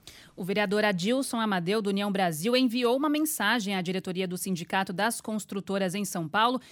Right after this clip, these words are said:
em que cobra ajuda na reeleição do prefeito de São Paulo, Ricardo Nunes, após a aprovação do plano diretor. Em mensagem, o parlamentar disse que o projeto aprovado na Câmara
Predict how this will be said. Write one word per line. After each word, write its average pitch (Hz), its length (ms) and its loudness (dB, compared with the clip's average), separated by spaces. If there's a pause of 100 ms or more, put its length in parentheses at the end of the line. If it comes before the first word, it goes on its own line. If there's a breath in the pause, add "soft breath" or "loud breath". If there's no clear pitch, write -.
(160 soft breath)
em 302 100 2
que 330 120 0
cobra 285 300 4
ajuda 247 280 0
na 254 160 2
reeleição 262 640 0
do 226 100 -2
prefeito 226 380 -2
de 214 100 -4
São 233 220 -2
Paulo, 220 280 2
Ricardo 208 440 -2
Nunes, 214 480 2
após 185 380 -2
a 190 40 2
aprovação 202 520 -2
do 233 100 -2
plano 220 240 -2
diretor. 214 540 0 (280 soft breath)
Em 262 120 2
mensagem, 277 480 2
o 277 60 -2
parlamentar 254 520 2
disse 240 220 -4
que - 80 -6
o 247 40 -2
projeto 233 540 0
aprovado 208 480 0
na 214 140 0
Câmara 226 500 0